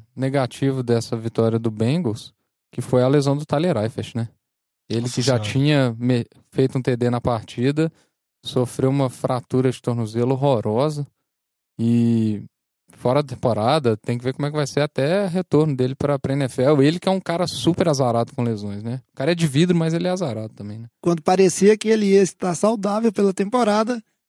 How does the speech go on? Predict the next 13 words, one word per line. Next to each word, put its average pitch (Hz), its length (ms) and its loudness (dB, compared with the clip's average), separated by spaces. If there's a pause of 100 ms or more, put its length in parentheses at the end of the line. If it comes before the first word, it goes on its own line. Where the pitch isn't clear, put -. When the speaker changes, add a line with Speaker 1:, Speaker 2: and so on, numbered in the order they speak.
(120)
Speaker 3:
aí 170 120 -6
ele 175 120 -2
se 196 140 -6
machuca 202 640 0
e 202 100 4
dessa 196 280 0
vez 170 180 0
não 190 120 -2
é 196 40 0
lesão 190 320 0
à 190 60 -2
toa, 190 240 -4
não. 170 300 -8